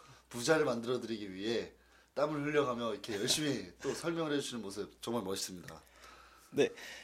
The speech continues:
Speaker 2: 청스 가족 여러분들도 각 회사에 맞는 상품들을 확실하게 체크를 하시고 가입을 하셔서 저축을 효과를 충분히 발휘하시기 바랍니다.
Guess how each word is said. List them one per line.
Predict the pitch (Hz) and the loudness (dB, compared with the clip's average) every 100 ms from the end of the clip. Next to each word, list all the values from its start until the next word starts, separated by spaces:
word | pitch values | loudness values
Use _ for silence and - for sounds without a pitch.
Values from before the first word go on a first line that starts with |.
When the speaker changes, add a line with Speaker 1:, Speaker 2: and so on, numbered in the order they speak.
| - | -4
Speaker 2:
청스 | - 208 240 | 2 6 12
가족 | 185 160 | 12 10
여러분들도 | 131 143 160 165 143 123 127 | 8 8 8 4 4 6 4
각 | - 113 - - - | 2 -8 -12 -12 -2
회사에 | 196 185 180 | 2 6 6
맞는 | 135 104 113 | 4 0 -4
상품들을 | 147 165 175 143 107 127 175 180 - _ | -6 -6 -6 -4 0 4 4 2 -8 _
확실하게 | - 190 - 160 135 | -4 0 4 4 4
체크를 | - - 202 175 | -2 -2 -2 -2
하시고 | 175 208 180 123 | 0 0 2 0
가입을 | 120 104 107 110 | 0 -4 -4 -4
하셔서 | 123 131 107 147 147 - - - | -6 -6 -2 0 0 -6 -18 -16
저축을 | - 101 - 120 135 147 | -14 -8 -6 -2 -2 -2
효과를 | 156 170 156 156 | 0 2 2 -2
충분히 | - 180 175 165 | -4 -4 -4 -4
발휘하시기 | 120 104 113 110 117 | -4 -2 -2 -2 -6
바랍니다. | 92 90 82 101 | -8 -10 -8 -8